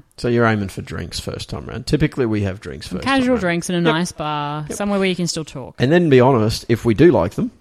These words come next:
Speaker 1: after that, then generally we'll invite them f-, to dinner and drinks at our house.
Speaker 2: Mm-hmm.
Speaker 1: Mainly because it's a,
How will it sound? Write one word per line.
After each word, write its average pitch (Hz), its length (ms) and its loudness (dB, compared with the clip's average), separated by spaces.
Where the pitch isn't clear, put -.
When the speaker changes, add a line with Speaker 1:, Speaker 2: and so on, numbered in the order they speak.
Speaker 1:
after 101 260 -2
that, 110 400 -2
then 107 400 -2
generally 120 440 2
we'll 101 260 0
invite 98 400 -2
them 101 260 -8
f-, - 220 -16
to 110 140 -4
dinner 98 320 -4
and 90 100 -6
drinks 95 240 -4
at - 80 -8
our 82 140 -2
house. - 240 -16
Speaker 2:
Mm-hmm. 185 260 -2
Speaker 1:
Mainly 143 540 4
because 104 680 -2
it's 107 300 -4
a, 98 440 -2